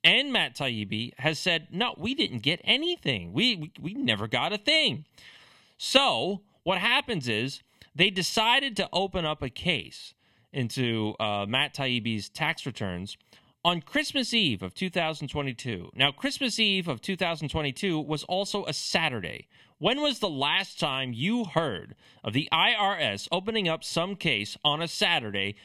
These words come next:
that just happens to be Christmas Eve? Never. That's your answer. Absolutely never. So they're going after him because Matt Taibbi is going after the propagandistic intelligence apparati that's trying to manipulate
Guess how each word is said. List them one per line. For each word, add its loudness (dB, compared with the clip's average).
that -2
just 0
happens 0
to -4
be 0
Christmas -2
Eve? 0
Never. -2
That's 2
your 0
answer. -4
Absolutely 4
never. 6
So 0
they're -2
going 2
after 6
him 2
because 0
Matt 2
Taibbi 2
is 0
going 0
after 0
the 0
propagandistic 0
intelligence 0
apparati 2
that's 0
trying 2
to -2
manipulate 2